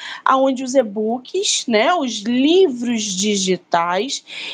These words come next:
estão bombando no mercado. E o teu livro ainda vai chegar na versão física. Como é que você vê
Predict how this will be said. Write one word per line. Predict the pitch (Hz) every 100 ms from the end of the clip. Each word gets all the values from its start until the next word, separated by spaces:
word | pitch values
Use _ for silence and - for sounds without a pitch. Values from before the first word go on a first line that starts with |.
| -
estão | 285 320 - - 285 311 285
bombando | 214 277 320 311 214 196 262 277 320 349 349 294 311
no | 285
mercado. | 269 262 - - 170 160 - - - - - 277
E | 381
o | 466
teu | 427 330
livro | 269 320 339 302
ainda | 302 330 320
vai | 269 220 302 370
chegar | 359 - 339 226 202 254 320
na | 311
versão | 269 269 - - 269
física. | 247 - 233 233 202 - 165 - - - - - - - -
Como | - 494
é | 554
que | 523
você | 466 415 415
vê | 269 220 226 254 233